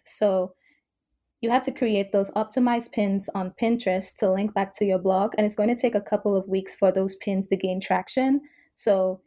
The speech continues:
you want to post in advance. I would say probably about two, three months in advance of the season, just to give yourself that extra time so it can start picking up. And then by the time it's in season,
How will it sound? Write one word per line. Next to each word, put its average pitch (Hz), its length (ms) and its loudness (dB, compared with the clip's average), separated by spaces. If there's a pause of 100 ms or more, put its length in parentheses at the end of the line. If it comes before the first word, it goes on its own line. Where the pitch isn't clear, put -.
(120)
you 202 140 -2
want 262 180 2
to 247 80 -2
post 220 520 -4
in 214 140 4
advance. 190 840 -2 (360)
I 226 140 2
would 349 160 0
say 247 560 0
probably 285 340 2
about 196 440 0 (1300)
two, 302 220 2 (240)
three 285 300 0
months 285 340 0
in 269 100 2
advance 233 540 0
of 233 180 -2
the 226 100 0
season, 254 640 -2 (360)
just 226 180 2
to 254 60 -2
give 208 220 0
yourself 208 380 0
that 190 120 2
extra 185 300 0
time 220 480 2 (560)
so 220 220 2
it 208 100 0
can 208 100 -4
start 208 300 0
picking 214 340 0
up. 220 220 0
And 196 120 0
then 185 200 2
by 190 140 4
the 190 80 2
time 208 240 0
it's 214 160 -2
in 190 100 0
season, 240 640 -2